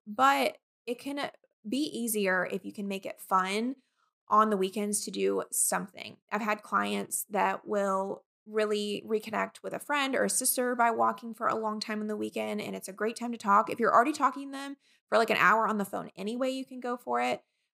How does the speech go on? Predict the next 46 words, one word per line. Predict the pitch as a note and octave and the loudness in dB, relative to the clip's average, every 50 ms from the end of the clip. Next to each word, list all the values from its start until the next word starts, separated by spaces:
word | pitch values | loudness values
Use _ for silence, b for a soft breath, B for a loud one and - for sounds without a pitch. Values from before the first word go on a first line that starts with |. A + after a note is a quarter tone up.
| _ - - | _ -6 0
I | G#3+ G#3+ | 0 2
even | A3 G#3+ G#3 | 2 4 2
do | G#3 | 2
this | G3+ G3+ G3 G3 - | 2 2 2 0 0
if | F#3 - | -2 -6
I | F3 E3+ E3+ F#3 - | -10 -12 -12 -12 -10
have | - D#3 - | -8 -8 -8
a | F#3+ | -8
friend | G3+ - G3+ G3 | -10 -8 -6 -6
I'm | G3 G3+ | -6 -6
trying | - F#3+ F#3 | -8 -10 -12
to | F#3+ | -12
catch | - G3+ G3+ - | -10 -10 -10 -6
up | G3+ F#3+ - _ _ _ _ - | -6 -8 -8 _ _ _ _ -4
with | G#3+ G#3 G3+ G#3 - - _ - | -2 -2 -2 -2 -4 -10 _ -12
from | G#3 G#3 | -8 -4
back | G#3+ G#3 G3+ - | -4 -4 -4 -4
home | - G3+ G#3 G#3 G3+ G#3 G#3 | -4 -4 -2 -2 -2 -4 -4
and | G3 G3 | -6 -8
I | F#3 | -6
know | F3 F3 E3+ E3 | -4 -4 -4 -4
it's | F#3+ - | -4 -4
gonna | G3 F#3 | -6 -6
be, | G3 G3 | -4 -4
like, | F#3+ F3+ | -4 -4
an | G3 - | -4 -4
hour | - E3+ E3+ F3 F#3 | -4 -4 -4 -4 -6
long | F#3 G3+ G#3 G#3 A3+ | -4 -4 -4 -4 -4
talk. | - B3 A#3 A#3+ A#3+ A#3 - _ _ _ _ _ _ _ - | -4 -2 0 0 0 -2 -4 _ _ _ _ _ _ _ 4
I'll | G#3+ A3 | 4 6
try | - C#4 D#4+ | 6 6 6
to | F#4 | 6
plan | F#4 - A3 G#3+ A3+ | 4 2 0 2 2
it | A3 G3 - - _ _ _ - - | 2 0 0 -4 _ _ _ -14 -8
to | - A#3 G3+ | -6 -6 -6
call | - - G#3+ G3+ G3+ F#3 | 0 4 6 6 8 6
them | G3+ G3 G3 | 4 0 -2
around | - - G3 G3 F#3 F#3 G3 | -4 -2 0 0 0 0 0
a | |
time | G3 - - F3 F#3 | -6 -6 -8 -6 -4
where | G3 G3 - | -2 -4 -4
I | E3+ G3 | -4 -8
can | - G3+ - | -12 -14 -14
at | B2+ | -10
least | - F3+ F3+ - - _ _ | -8 -4 -4 -4 -6 _ _
walk. | - - B2 - - - _ | -6 -4 -2 -2 -2 -6 _